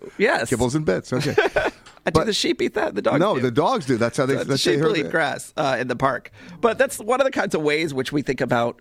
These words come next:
Speaker 1: when I said
Speaker 2: Yeah.
Speaker 1: special and unusual art. The whole festival this year is about how we come together, how we build community and tell our stories. Uh, so to be in a city like Philadelphia, which is,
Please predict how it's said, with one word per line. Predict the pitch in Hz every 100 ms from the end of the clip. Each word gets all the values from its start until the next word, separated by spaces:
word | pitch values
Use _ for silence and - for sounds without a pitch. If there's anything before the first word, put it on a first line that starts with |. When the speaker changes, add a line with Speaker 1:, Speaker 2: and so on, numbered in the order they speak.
| -
Speaker 1:
when | 139
I | 139
said | - 143 120
Speaker 2:
Yeah. | 127 139
Speaker 1:
special | 104 156 143 156
and | 127
unusual | 120 127 117 117 -
art. | 165 120 - _ _ _ -
The | 151
whole | 196
festival | 190 180 -
this | 139 143
year | 143
is | 127
about | 117 123
how | 127
we | 123
come | - 120
together, | 113 113 98
how | 117
we | 117
build | 117 117
community | 123 113 104
and | 101
tell | 110 104
our | -
stories. | - 101 92 - - - - -
Uh, | 120 110 104
so | 107 139 127 123
to | 131
be | 151 147 139 -
in | 123
a |
city | 127 - 170 139 107
like | 123 120
Philadelphia, | 127 120 120 123 117
which | 113 -
is, | 110 -